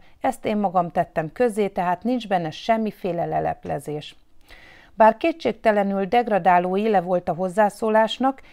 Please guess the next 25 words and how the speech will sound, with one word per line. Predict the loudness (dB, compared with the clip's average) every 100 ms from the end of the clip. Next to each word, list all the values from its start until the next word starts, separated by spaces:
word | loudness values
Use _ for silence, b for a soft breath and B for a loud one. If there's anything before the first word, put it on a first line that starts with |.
| b
és | -10 -6
mint | -4 -2 0
ilyen | 0 0 0
erősen | 0 0 -2 -4
egyoldalúan | -4 -2 -2 0 -2 -2 -4
értelmezte | -4 -4 -2 -2 -2 -6 -4
a | -4 -4
témát. | -6 -6 -8 -10 _ _ -4
Azért | 2 2 2
szögezzük | -4 0 -2 -2 -6
le, | 0 -2 -2 -10
már | -8 -8 -2
több | 0 0 -2
mint | -8 -6
tizenkét | -4 0 -2 -2 -6 -4
éve | -4 0 0 -2 b b b -2
felfedeztem, | 2 2 2 -2 -2 -2 0 0 0 b b
hogy | -4 -2
vidéken | -2 -2 -4 -8
is | -6
létezik | -2 -2 -2 -6 -6 -4
élet, | 2 2 0 B B
de | 0 2
a |
valóságban | 2 0 -2 0 0 0 -2 -2